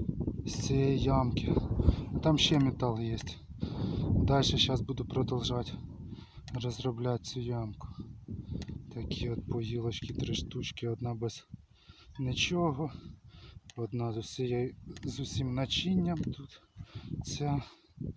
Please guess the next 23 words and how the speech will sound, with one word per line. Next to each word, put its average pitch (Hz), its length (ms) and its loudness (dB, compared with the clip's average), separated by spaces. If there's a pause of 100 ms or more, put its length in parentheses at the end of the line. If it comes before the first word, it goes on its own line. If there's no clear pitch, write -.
(540)
Ну 175 180 2
і 160 40 2
ця 165 200 2
теж 131 260 2
з 123 180 0
усім 120 300 -4
начинням. 117 600 -4 (3250)
Так 123 140 -8 (140)
от, 123 240 -2
ямочку 131 560 2
цікаву 127 480 0
знайшов. 123 440 0
Копав 135 400 4
одну 135 260 4
железку, 123 560 0
наткнувся 123 540 -2
на 123 120 0
кучу 113 320 -4
железа. 113 500 0 (800)
Ну 170 240 2
що, 156 440 6 (240)
шукаємо 139 640 2
далі. 139 380 2